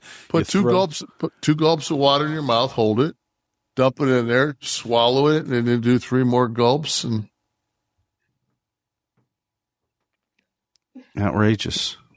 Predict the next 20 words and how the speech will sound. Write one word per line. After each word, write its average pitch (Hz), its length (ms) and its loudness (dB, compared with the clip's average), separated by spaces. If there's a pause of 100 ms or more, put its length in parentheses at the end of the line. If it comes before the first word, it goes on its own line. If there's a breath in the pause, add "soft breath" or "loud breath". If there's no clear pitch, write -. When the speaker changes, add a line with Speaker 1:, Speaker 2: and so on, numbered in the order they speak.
(160)
Speaker 1:
Yeah. 110 280 4 (680 loud breath)
Speaker 2:
You're 147 100 -4
a - 20 -4
real 135 160 -2
man. 127 260 -2 (680 loud breath)
Speaker 1:
No, 277 140 2
I've 143 200 4
just 120 160 -2
been 131 100 2
taking 131 280 2
supplements 135 560 0
my 110 120 4
whole 110 140 2
fucking 110 280 -2
life. 113 520 -4
Speaker 2:
Right. 85 260 -10 (760 soft breath)
Speaker 1:
When 117 140 2
you, 139 100 6
when 131 140 4
you're 151 240 4